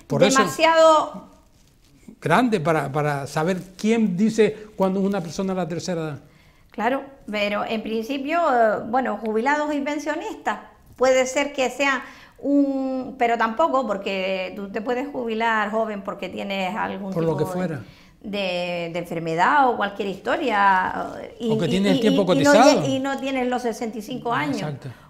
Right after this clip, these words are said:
Speaker 2: O, o, o eso, ¿entiendes? Entonces,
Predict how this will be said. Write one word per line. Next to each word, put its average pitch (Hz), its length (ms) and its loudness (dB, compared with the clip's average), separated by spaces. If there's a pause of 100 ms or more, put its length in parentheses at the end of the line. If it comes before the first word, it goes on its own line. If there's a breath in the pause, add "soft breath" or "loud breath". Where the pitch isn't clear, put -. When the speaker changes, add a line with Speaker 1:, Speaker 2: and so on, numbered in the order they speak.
(140 loud breath)
Speaker 2:
O, - 120 -8
o, 196 680 -6
o 220 80 -2
eso, 285 220 -8
¿entiendes? 214 680 -6
Entonces, 190 560 -4